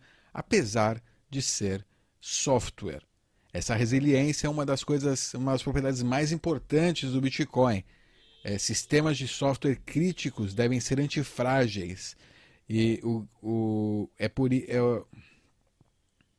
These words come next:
que é o que essa jogo, né, do layer social, da camada social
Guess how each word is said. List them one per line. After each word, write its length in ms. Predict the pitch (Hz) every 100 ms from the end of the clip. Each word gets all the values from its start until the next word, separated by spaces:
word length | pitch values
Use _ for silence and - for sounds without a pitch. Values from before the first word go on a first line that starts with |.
| _ _ _ _ _ _ _ _ _ _ _ _ _ _ _ _ _ _ _ _ _ _ _ _ _ _ -
que 100 | 113
é 60 | 123
o 100 | 135
que 160 | -
essa 460 | 139 - 151 127 101 - _
jogo, 640 | 113 101 120 180 175 110 104
né, 180 | 113 120
do 360 | 113 110 107
layer 400 | 104 120 160 151
social, 560 | - 139 - 127 120 120
da 100 | 104
camada 400 | 113 113 131 143
social 720 | - 147 - 139 127 104